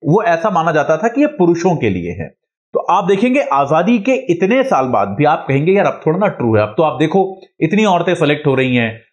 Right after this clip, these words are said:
अब तो आप कलेक्टर देखना शुरू करोगे किसी भी राज्य में, तो आपको कलेक्टर तो बहुत महिलाएं होती हैं अब यार, बहुत ही ज्यादा महिलाएं कलेक्टर्स हैं।" In fact, सरकारें ये प्रयास करती हैं कि जो अब ज्यादा एक्टिव पद हैं, उन पे कलेक्टर में महिलाओं को ज्यादा रखा जाए।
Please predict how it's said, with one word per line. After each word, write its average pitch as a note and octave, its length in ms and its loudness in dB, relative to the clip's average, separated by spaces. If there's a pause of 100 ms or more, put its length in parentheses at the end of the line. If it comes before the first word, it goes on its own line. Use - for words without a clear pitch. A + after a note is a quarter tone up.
(140)
अब C#3+ 160 -4
तो F#3+ 60 2
आप F3 240 0
कलेक्टर F3 360 -2
देखना D#3+ 300 -2
शुरू E3+ 220 2
करोगे E3 480 2
किसी C#3 440 -4
भी E3+ 80 2
राज्य C#3 300 0
में, D#3 280 -2 (300)
तो F3 60 2
आपको E3 640 -2
कलेक्टर C3+ 380 -4
तो A3 100 -2
बहुत D3 320 -4
महिलाएं F3+ 340 0
होती D#3 240 0
हैं C#3 80 0
अब A2+ 140 0
यार, A#2 180 0
बहुत D3+ 380 -2
ही A#3 60 2
ज्यादा F3 220 2
महिलाएं D3 340 0
कलेक्टर्स B2+ 480 -2
हैं।" G#2+ 240 -2 (320)
In C#3+ 120 0
fact, F#3+ 140 0
सरकारें E3 460 0
ये G3+ 80 2
प्रयास F3+ 420 0
करती E3+ 260 0
हैं F3 180 0
कि F3+ 160 0
जो E3 120 2
अब E3+ 320 0
ज्यादा C3+ 380 0
एक्टिव D#3 460 -2
पद D#3 120 0
हैं, F#3 120 2
उन D#3+ 200 -2
पे F3 60 0
कलेक्टर C#3 400 -2
में F3 120 -2
महिलाओं A#2 360 0
को F#3 100 0
ज्यादा D3+ 200 2
रखा C#3 300 -2
जाए। A#2 240 -2